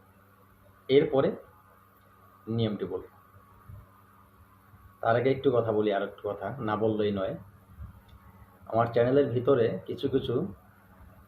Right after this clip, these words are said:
সিটিং বাস, প্রতারক চক্র,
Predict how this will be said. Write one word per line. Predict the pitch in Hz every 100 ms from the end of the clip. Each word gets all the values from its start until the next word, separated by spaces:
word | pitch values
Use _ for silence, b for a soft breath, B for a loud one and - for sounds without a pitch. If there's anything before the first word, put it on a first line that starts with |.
| - - - - - - - - -
সিটিং | - 175 175 143 117
বাস, | 98 95 - - - - - - - - - -
প্রতারক | 110 113 113 123 -
চক্র, | 107 95 95